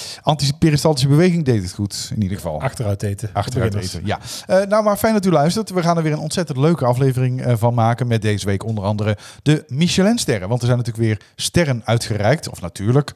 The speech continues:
Speaker 2: Opgepoetst.
Speaker 1: Er
Speaker 2: Ook.
Speaker 1: zijn weer sterren
Speaker 2: We hebben het
Speaker 1: uitgereikt.
Speaker 2: al eens eerder over gehad.
Speaker 1: Zeker weten.
Speaker 2: Ja.
Speaker 1: Nieuwe Brabantse restaurants
Speaker 2: Ja.
Speaker 1: die een ster hebben gekregen. Eh,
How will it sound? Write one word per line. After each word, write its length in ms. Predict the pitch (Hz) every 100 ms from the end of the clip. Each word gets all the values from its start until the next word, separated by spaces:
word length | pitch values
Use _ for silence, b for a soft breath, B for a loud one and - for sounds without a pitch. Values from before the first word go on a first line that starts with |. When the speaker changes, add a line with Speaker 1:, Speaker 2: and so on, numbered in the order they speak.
| b
Speaker 2:
Opgepoetst. 640 | 147 - - 139 - - -
Speaker 1:
Er 80 | 127
Speaker 2:
Ook. 60 |
Speaker 1:
zijn 220 | 110 113
weer 220 | 107 117 127
sterren 280 | 131 120
Speaker 2:
We 0 |
hebben 180 | 120 110 233
het 100 | 107
Speaker 1:
uitgereikt. 60 |
Speaker 2:
al 60 | 113
eens 100 | 220
eerder 200 | 233 175
over 140 | 139 160
gehad. 280 | 127 135 - _ _
Speaker 1:
Zeker 300 | 110 107 92
weten. 340 | 95 110 214 _ _ _ _ _
Speaker 2:
Ja. 120 | 175 - -
Speaker 1:
Nieuwe 280 | 151 202
Brabantse 380 | 165 156 151 147
restaurants 420 | 135 131 123 131 -
Speaker 2:
Ja. 60 |
Speaker 1:
die 100 | 120
een 60 | 113
ster 160 | 127
hebben 180 | 110 104
gekregen. 580 | - 107 101 101 98 92
Eh, 460 | 95 90 85 85